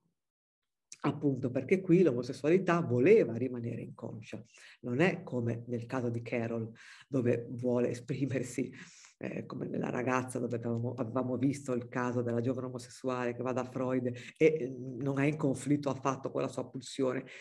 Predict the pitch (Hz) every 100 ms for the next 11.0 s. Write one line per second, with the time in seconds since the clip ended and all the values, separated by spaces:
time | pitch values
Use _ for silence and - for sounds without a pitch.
0 | - _ 214 254 170 175 139 165 123 113
1 | 117 117 - 131 123 190 190 - 190 160
2 | - 135 127 151 156 156 139 151 143 143
3 | 120 120 117 - - - - - 120 117
4 | 117 117 - 127 131 131 - 127 135 143
5 | 131 127 127 151 - - - - 156 -
6 | 139 175 180 120 123 123 123 120 120 127
7 | - 131 120 117 - 202 - 143 143 143
8 | 226 165 139 196 135 117 - - - _
9 | 120 123 170 170 147 120 156 123 - -
10 | - - _ 120 117 113 113 117 123